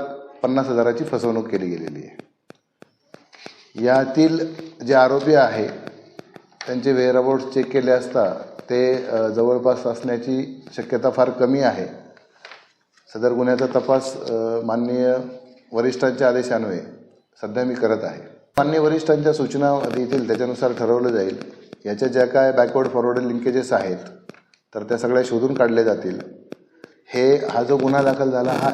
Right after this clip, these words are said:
एका पोर्टल संदर्भात आहे. असे वेगवेगळे पोर्टल्स आहेत अशी माहिती मिळते. त्या त्या संदर्भात जे फिर्यादी असतील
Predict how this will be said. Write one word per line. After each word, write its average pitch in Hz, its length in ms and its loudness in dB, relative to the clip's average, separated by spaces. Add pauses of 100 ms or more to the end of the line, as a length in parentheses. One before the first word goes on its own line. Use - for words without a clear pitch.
एका 123 180 2
पोर्टल 131 340 2
संदर्भात 110 460 0
आहे. 90 240 -4 (520)
असे 101 160 -6
वेगवेगळे 131 420 2
पोर्टल्स 139 580 0 (220)
आहेत 123 260 2 (240)
अशी 104 180 -4
माहिती 120 320 0
मिळते. 113 720 -4 (380)
त्या 113 120 4
त्या 131 160 2
संदर्भात 131 500 2 (540)
जे 113 80 -4
फिर्यादी 123 420 2
असतील 131 720 -4